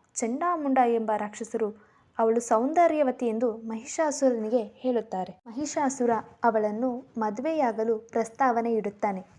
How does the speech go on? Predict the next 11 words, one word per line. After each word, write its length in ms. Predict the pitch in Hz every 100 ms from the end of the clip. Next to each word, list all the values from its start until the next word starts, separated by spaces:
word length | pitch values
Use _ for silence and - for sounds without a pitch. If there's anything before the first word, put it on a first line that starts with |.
| _ - _ _
ಆಗ 240 | 202 202 220 202 - -
ಕಾತ್ಯಾಯಿನಿಯು, 1000 | 196 202 - 254 233 214 214 233 214 208 _ _ _ 240
"ನನ್ನನ್ನು 520 | 226 226 220 214 - _
ಮದುವೆಯಾಗಲು 840 | 214 208 285 302 233 220 233 233 -
ನೀನು 340 | 226 240 233 269 _ 214
ಯುದ್ಧದಲ್ಲಿ 600 | 233 330 294 233 247 226
ನನ್ನನ್ನು 760 | 220 233 226 226 220 - -
ಸೋಲಿಸು" 420 | 247 262 277 285
ಎಂದು 340 | 262 214 226 214
ಸವಾಲು 460 | - 220 233 247
ಹಾಕುತ್ತಾಳೆ. 640 | 262 233 208 214 - 190